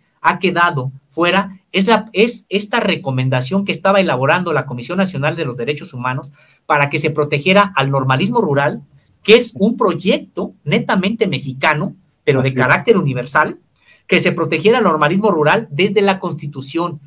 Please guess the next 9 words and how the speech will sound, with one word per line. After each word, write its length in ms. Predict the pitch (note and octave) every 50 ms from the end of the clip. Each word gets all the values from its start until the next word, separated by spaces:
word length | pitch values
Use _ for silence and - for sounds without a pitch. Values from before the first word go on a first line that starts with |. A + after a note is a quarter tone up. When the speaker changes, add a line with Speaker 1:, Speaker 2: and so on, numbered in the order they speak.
| _ _ _
Speaker 1:
que 100 | - F3
se 120 | D#3 F3 E3
garantizaran 640 | D#3 D#3 D#3 D3+ D3 D3 - C#3+ F#3+ G#3+ A3+ A3+ G3+
los 200 | D#3+ C3+ - -
ejes 420 | F#3+ A#3+ A#3+ A#3+ - C#3+ A#2 -
del 120 | C#3+ C3+
normalismo 460 | C#3 C#3+ C#3+ B2+ C3+ C#3+ E3 F#3 F#3+ D3
rural, 280 | C#3 C3+ D#3 F#3+ F#3+
porque 300 | F3 D#3 - E3 D3+ -